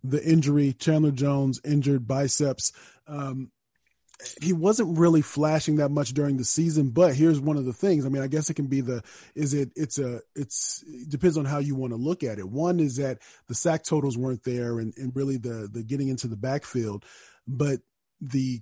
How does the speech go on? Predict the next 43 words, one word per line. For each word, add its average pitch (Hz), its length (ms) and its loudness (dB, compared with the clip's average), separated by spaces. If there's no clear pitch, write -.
the 127 300 -4
converse 170 480 0
to 135 80 -4
that 127 260 -6
is 131 260 -2
that 131 240 -4
he 175 220 0
was 147 160 2
being 135 260 2
double 156 340 2
teamed. 98 480 -6
And 147 220 0
so 147 140 0
therefore, 143 560 0
by 131 160 -4
him 143 200 0
being 127 200 -2
double 147 240 -2
teamed, 127 220 -2
that 123 80 -4
should 123 160 -6
give 120 160 -4
the 123 140 -4
opportunity 127 440 -2
for 123 240 -4
other 107 160 -6
teammates 127 680 -4
to 156 100 -2
be 139 180 2
able 117 160 -2
to 101 100 -8
shine. 135 580 -2
Um, 131 240 -2
and 127 80 -4
then 135 140 -2
the, 120 200 -4
the, 131 220 -4
obviously 139 400 0
the, 139 280 -2
the 127 120 -8
counter 139 340 -2
to 113 140 -8
that, 156 300 0